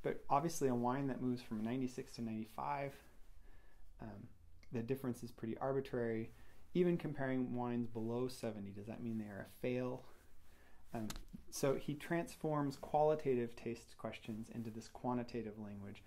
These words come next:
that is on the one hand very attractive, on the other hand, um, unclear about why this is better. Now,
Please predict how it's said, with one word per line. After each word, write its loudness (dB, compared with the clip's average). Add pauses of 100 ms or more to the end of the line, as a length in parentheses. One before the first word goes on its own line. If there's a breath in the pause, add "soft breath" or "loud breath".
(260 loud breath)
that -2
is -2
on 4
the 4
one 2
hand 2
very 2
attractive, -2 (120)
on 0
the 2
other 0
hand, -4 (580 loud breath)
um, -6 (220)
unclear 2
about -4
why 0
this -6
is -10
better. -8 (360 loud breath)
Now, 2